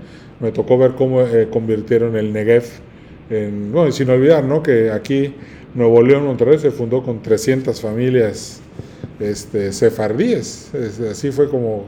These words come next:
como nace Monterrey y, pues, bueno, mucho de esa cultura que sigue con nosotros. Este programa, como te comentaba hace rato, eh, fuera del micrófono, en su mayoría lo escuchan directores generales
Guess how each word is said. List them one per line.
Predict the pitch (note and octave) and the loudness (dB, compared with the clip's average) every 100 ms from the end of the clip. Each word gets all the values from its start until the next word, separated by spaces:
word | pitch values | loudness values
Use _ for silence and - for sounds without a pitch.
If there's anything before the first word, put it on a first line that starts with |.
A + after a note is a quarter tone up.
| G2+ | -6
como | B2 A2 | -4 -2
nace | B2+ C3 C#3 | -2 -2 -2
Monterrey | A#2+ A2+ B2 B2 D3 F#3+ - - - - - | -2 0 0 2 0 -2 -12 -20 -20 -14 -6
y, | A2+ | -2
pues, | A#2 | 0
bueno, | A2+ A#2 A#2+ | 2 2 2
mucho | B2 B2 | -2 0
de | B2 | -2
esa | A#2+ | -2
cultura | A2+ A2+ - A#2 G#2 | -6 -6 -2 0 0
que | - | -2
sigue | A#2+ G#2+ | -2 0
con | A2 | -2
nosotros. | G2+ A#2 - G2+ - - - - - - - - - | 0 0 0 -4 -10 -20 -20 -20 -20 -20 -20 -12 0
Este | A3+ - G3+ | 0 2 2
programa, | D#3+ D3 D#3 C#3+ C3+ | 6 6 6 2 0
como | C3 A#2 | 0 -2
te | A2 | -2
comentaba | G#2 A2+ A2+ C3+ C#3 | -4 -2 0 0 0
hace | C#3 B2+ | -2 -4
rato, | G#2+ A2+ A2 C3 B2 | 0 0 0 -2 -2
eh, | G2+ G2+ F#2+ | -4 -10 -8
fuera | G2 A#2+ | 0 2
del | A2 | 0
micrófono, | G2+ B2 B2 C#3 D3+ D3+ - - | 2 2 2 -2 -6 -8 -12 -4
en | B2 | -4
su | - | -2
mayoría | B2 B2 B2 D3+ | 0 2 6 6
lo | C#3+ | 6
escuchan | A#2+ - C3+ C#3 C3+ | 2 -4 -4 -2 -2
directores | C3 A#2 G#2+ B2+ A#2+ | 0 0 2 0 0
generales | A#2+ G#2 G#2+ A#2+ A#2+ A#2+ A#2 - | -4 -6 -2 0 2 0 -2 -8